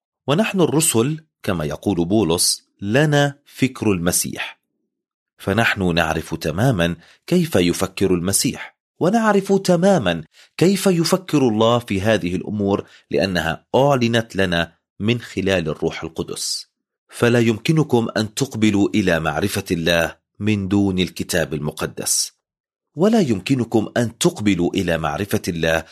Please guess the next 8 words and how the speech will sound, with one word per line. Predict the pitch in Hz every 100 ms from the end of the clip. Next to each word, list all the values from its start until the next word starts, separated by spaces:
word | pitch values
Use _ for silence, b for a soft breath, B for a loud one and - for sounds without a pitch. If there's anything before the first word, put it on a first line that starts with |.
| B B
من | 117 120 113
دون | 147 117
إنجيل | 104 - 101 98 104 95 90 85
يسوع | 82 92 78
المسيح، | 82 80 - 113 82 - - _ _ _ _ _
بل | 139 190 185 -
إن | 165 156
العكس | 123 104 120 - - -